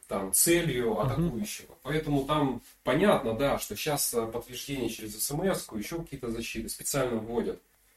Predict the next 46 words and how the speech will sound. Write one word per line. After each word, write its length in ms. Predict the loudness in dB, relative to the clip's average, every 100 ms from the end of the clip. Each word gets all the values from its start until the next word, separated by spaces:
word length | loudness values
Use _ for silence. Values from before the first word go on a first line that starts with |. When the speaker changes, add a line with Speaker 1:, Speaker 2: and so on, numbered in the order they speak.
| _ _ _ _ -8
Speaker 1:
А, 420 | -4 0 0 0
я 100 | 2
скорее 300 | 2 4 4
про 160 | 4 2
другое, 460 | 0 2 6 6 6
про 140 | 2
то, 100 | 0
что 160 | 0 0
вот 160 | 0
есть 240 | 0 0 0
такая 380 | 0 2 2 2
атака. 500 | 2 -2 0 -4 -2
Speaker 2:
Мгм. 300 | -2 -2 -2
Speaker 1:
И 440 | -4 -2 0 0 -2 -12 _ -4
что 200 | 2 6
я 80 |
ещё 240 | 6 6 4
хотел 220 | 4 2
сказать, 380 | 2 2 4 4
это 160 | 2
важный 320 | 4 4 4 -2
момент, 460 | 0 2 2 2
э, 320 | -2 -2 -2 -4
для 120 | -6
тех, 180 | -6 -6
кто, 120 | -6
может, 280 | -4 -4 -4
первый 280 | -4 -2 0
раз 220 | 0 0
слушает. 480 | -2 -2 -2 -6 -6 _ -6
Вот 200 | -4 0
если 520 | 0 4 6 6 4
X 240 | 0 2 4
S 160 | 4
S 200 | 4 4
атака, 400 | 2 4 4 4
о 40 | -2
которой 260 | -2 -2
мы 120 | 0 4
говорили 440 | 6 6 2 0
чуть 220 | -4 -6
ранее, 320 | -2 -2 -4 -12 _ _ _ _ 2
там, 440 | 4 4 2 0
э, 500 | -4 -2 0 0 0
запускается 580 | 0 0 4 4 4 2
скрипт 460 | 0 4 4 4